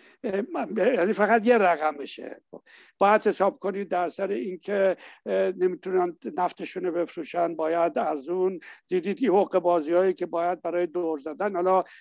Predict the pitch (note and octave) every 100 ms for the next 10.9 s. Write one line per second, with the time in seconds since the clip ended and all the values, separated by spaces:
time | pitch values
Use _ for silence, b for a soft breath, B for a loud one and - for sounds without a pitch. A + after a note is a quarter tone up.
0 | B F3+ E3 E3 F3 F#3 F3 - b b
1 | - E3+ D#3+ D#3+ - - - D#3+ F3+ F3
2 | D#3+ - E3+ E3 D#3+ D#3 E3 G3+ C4 -
3 | B B B B - B3+ D4+ G#3 G#3 G#3+
4 | C#4+ A#3 F3 - _ _ _ _ _ _
5 | _ - - F3 F3+ F3+ F3+ _ - -
6 | D3+ F3 - - F3 B3+ D4 - b b
7 | b _ _ _ _ - F4 E4 A3 A3
8 | C#4 D#4+ C#4+ B3 G#3 F3 D#3+ F3+ B3 C4+
9 | A3 F3+ - F3+ E3 E3+ D#3 F3 E3+ E3+
10 | F3 F3+ G#3 B3 G#3 E3 E3+ G3